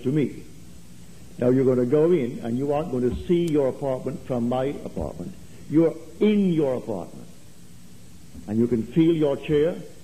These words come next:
and get off your chair and feel the piano, and see the children, the pictures of the children, and that's what you're going to do. She agreed she would do it. And then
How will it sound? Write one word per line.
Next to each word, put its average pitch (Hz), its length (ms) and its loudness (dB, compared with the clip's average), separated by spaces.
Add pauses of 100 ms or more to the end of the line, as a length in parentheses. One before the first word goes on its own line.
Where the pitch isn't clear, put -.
(260)
and 98 100 -8
get 127 140 0
off 143 260 0
your 143 120 2
chair 147 300 2
and 123 160 0
feel 139 220 0
the 120 100 -2
piano, 135 480 0 (380)
and 107 260 -6
see 147 200 6
the 123 120 2
children, 170 640 2
the - 140 -4
pictures 156 340 -2
of 127 80 -4
the 139 80 2
children, 139 360 0 (400)
and 117 240 2
that's 175 300 2
what 143 200 -2
you're 147 100 0
going 156 140 2
to 165 80 4
do. 165 320 4 (1120)
She 147 120 2
agreed 143 360 2
she 135 60 -4
would 131 160 0
do 123 120 4
it. - 100 -6 (1500)
And 101 140 -4
then 160 380 4